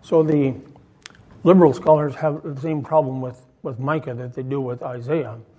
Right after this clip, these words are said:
because Micah is living at this time of Assyrian dominance, and then he prophesies about Babylon and the captivity of Judah, and then Judah returning from captivity, and all of that is in the future. So,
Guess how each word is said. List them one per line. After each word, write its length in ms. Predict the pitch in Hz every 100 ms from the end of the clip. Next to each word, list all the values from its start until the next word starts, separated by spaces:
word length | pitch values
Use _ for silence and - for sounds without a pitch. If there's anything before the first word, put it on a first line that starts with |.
| _ _ _ _ _ _ _ _ _ _ _ -
because 280 | 143 147 123
Micah 320 | 131 165 -
is 160 | 151
living 260 | 139 143 156
at 100 | 127
this 180 | 135 131
time 300 | - 143 143
of 140 | 123
Assyrian 560 | 117 - 202 185 139 117
dominance, 540 | 117 117 120 147 - _ _ _ _ _ _
and 120 | 139
then 100 | 135
he 80 | 143
prophesies 760 | - 160 180 160 156 131 135
about 360 | 139 131 127 151 - _ _ _ _ -
Babylon 640 | 143 165 143 139 127 123
and 260 | 120 117 131 _
the 60 | -
captivity 640 | - 139 - 165 165 147
of 160 | 131 117
Judah, 440 | 160 143 135 127
and 120 | 123
then 240 | 123 117 120
Judah 220 | 165 156
returning 540 | 131 127 - 208 196
from 200 | 156 151
captivity, 680 | 131 147 - 135 123 120 117 - - _ _ _ -
and 120 | 135
all 220 | 143 160
of 40 | 147
that 160 | 160
is 160 | 151 135
in 200 | 156 139
the 60 |
future. 500 | 123 208 202 151 127
So, 320 | 151 - 131